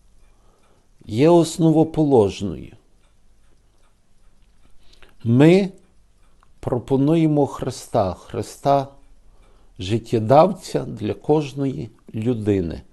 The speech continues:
А які її політичні вподобання тої чи іншої людини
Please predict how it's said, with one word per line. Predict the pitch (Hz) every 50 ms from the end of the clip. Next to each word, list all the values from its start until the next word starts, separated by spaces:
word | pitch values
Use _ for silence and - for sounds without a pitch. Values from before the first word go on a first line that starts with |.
| _ - _ - - - - -
А | - 120
які | 123 120 139 135 139 - - 185 185
її | 156 139 139 139 139 139 139 147 156 147 120
політичні | - - 139 131 127 143 143 147 - 151 127 - - - - 117 110
вподобання | - - - - 131 123 117 147 151 147 160 190 277 320 240 131 107 95 85 82 - - - _ - - _ _ _ - _ - _ _ _ _ _ _ _ _ _ _ _ _ _ _ _ _ _ _ _ _ _ _ _ _ _ _ _ -
тої | - 147 147 135 127 123
чи | 123 127 - - 147
іншої | 147 143 131 123 117 - - - 123 117 117 120
людини | 113 110 117 110 110 104 120 110 92 82 78 -